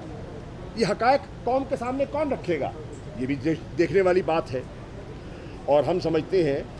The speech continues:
ये इंपॉर्टेंट है। Also data of meetings held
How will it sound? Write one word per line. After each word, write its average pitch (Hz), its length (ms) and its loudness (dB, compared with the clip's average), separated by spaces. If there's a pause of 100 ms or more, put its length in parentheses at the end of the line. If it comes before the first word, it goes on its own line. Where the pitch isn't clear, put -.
(120)
ये 165 100 4
इंपॉर्टेंट 143 460 -2
है। 87 140 -8 (2250)
Also 302 380 6
data 185 520 6 (360)
of 214 140 4 (120)
meetings 247 600 -2
held 220 260 4